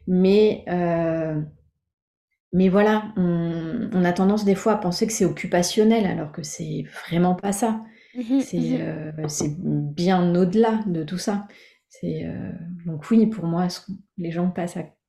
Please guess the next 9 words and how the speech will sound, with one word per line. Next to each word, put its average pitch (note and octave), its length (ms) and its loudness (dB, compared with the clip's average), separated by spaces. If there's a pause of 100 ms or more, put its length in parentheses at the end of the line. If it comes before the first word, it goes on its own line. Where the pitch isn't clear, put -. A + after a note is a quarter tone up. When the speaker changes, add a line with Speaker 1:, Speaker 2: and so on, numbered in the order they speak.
(260)
Speaker 1:
parfois G3 460 0
à G#3 60 -6
côté F#3+ 360 0
de D#3 480 -2
la D#3 120 -2
puissance. G3 640 -4 (380)
Et F3+ 120 0
puis F#3 300 0
aussi, A3 440 0